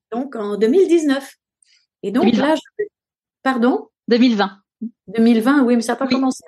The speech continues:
Speaker 1: en deux mille dix-neuf, fin deux mille dix-neuf, il me semble. Ou
Speaker 2: Euh,
Speaker 1: deux mille.
Speaker 2: chez les Chinois,
Speaker 1: Ouais.
Speaker 2: fin deux mille dix-neuf, mais ouais, deux mille vingt.
Speaker 1: Voilà, c'est ça.
Speaker 2: Mm. Je suis nulle en date, mais c'est deux mille dix-neuf, euh,
Speaker 1: Ouais,
Speaker 2: pour mon
Speaker 1: ouais, ouais,
Speaker 2: burn-out,
Speaker 1: tout à
Speaker 2: donc
Speaker 1: fait,
Speaker 2: j'ai, j'ai bien
Speaker 1: tout à
Speaker 2: les
Speaker 1: fait, tout à fait.
Speaker 2: <laughs> celle-là,
Speaker 1: Et puis
Speaker 2: je
Speaker 1: là,
Speaker 2: les ai.
Speaker 1: euh, donc, dans mes fonctions hospitalières, je voyais les gens grossir, euh, mal manger, ne plus bouger, euh,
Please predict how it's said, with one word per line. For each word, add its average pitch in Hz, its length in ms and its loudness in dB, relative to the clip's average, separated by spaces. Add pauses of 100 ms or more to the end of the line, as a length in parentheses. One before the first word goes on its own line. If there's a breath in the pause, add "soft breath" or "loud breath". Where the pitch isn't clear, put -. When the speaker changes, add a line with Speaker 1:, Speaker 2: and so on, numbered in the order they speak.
Speaker 1:
en 247 40 -10
deux 262 120 0
mille 240 260 2
dix-neuf, 247 280 -2
fin 269 180 -2
deux 254 80 0
mille 247 160 2
dix-neuf, 247 420 -4
il 247 60 -6
me 233 40 -4
semble. 262 260 -4 (180)
Ou 233 60 2
Speaker 2:
Euh, 220 80 4
Speaker 1:
deux 240 60 4
mille. 220 100 2
Speaker 2:
chez 294 60 0
les 277 100 2
Chinois, 311 380 2
Speaker 1:
Ouais. 320 60 0
Speaker 2:
fin 302 160 -2
deux 277 100 2
mille 262 120 2
dix-neuf, 269 420 -2
mais 254 100 0
ouais, 220 100 2
deux 220 80 -4
mille 214 100 0
vingt. 214 180 4
Speaker 1:
Voilà, 185 140 2 (100)
c'est 190 80 -4
ça. 175 200 -8 (100)
Speaker 2:
Mm. 240 100 -4 (340 loud breath)
Je - 40 -12
suis 269 120 0
nulle 302 160 2
en 302 100 2
date, 302 240 0
mais 262 260 -2
c'est 240 100 0
deux 208 120 -4
mille 254 180 0
dix-neuf, 254 360 -6 (100)
euh, 240 260 2
Speaker 1:
Ouais, 240 80 2
Speaker 2:
pour 226 80 -4
mon 220 80 2
Speaker 1:
ouais, 214 60 0
ouais, 190 120 2 (100)
Speaker 2:
burn-out, 226 40 -2
Speaker 1:
tout 254 60 -4
à - 20 -12
Speaker 2:
donc 214 200 -8
Speaker 1:
fait, 202 180 -6
Speaker 2:
j'ai, 220 60 -6
j'ai 214 120 -6
bien 226 160 -4
Speaker 1:
tout 226 60 -2
à 233 60 0
Speaker 2:
les 226 80 -2
Speaker 1:
fait, 214 120 -12
tout - 600 -10
à 208 40 2
fait. 214 260 -10
Speaker 2:
<laughs> - 40 -12
celle-là, 269 180 0
Speaker 1:
Et - 20 -4
puis 262 100 2
Speaker 2:
je 247 40 2
Speaker 1:
là, 311 280 4
Speaker 2:
les 226 60 4
ai. - 20 4
Speaker 1:
euh, 202 40 -6
donc, 254 220 2
dans 226 80 0
mes 208 100 0
fonctions 220 320 -4
hospitalières, 220 500 0
je 214 120 2
voyais 247 280 2
les 220 120 2
gens 185 140 -2
grossir, 302 720 0
euh, 175 280 -4
mal 196 260 -2
manger, 240 380 -2
ne 247 100 2
plus 196 200 -8
bouger, 262 680 0
euh, 208 140 2